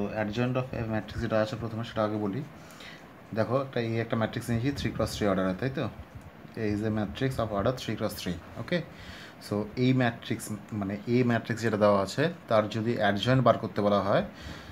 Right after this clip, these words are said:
তাহলে আমরা কীভাবে বার করবো? দেখো, আচ্ছা, adjoint-টাকে শর্টে এডিজে, মানে adjoint of A এইভাবে লেখা হয়, ঠিক আছে তো? Adjoint of a matrix এইভাবে লিখেছি তো? তো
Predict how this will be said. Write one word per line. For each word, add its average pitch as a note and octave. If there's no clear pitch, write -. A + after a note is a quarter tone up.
তাহলে G#2+
আমরা A#2
কীভাবে B2
বার A#2+
করবো? B2
দেখো, F#2
আচ্ছা, -
adjoint-টাকে A#2+
শর্টে B2
এডিজে, A#2+
মানে G#2
adjoint A2+
of A#2
A A2
এইভাবে G#2
লেখা F2+
হয়, F#2
ঠিক C#3
আছে G3
তো? B2+
Adjoint A#2
of A#2
a -
matrix A#2
এইভাবে B2+
লিখেছি D#3+
তো? C#3+
তো A2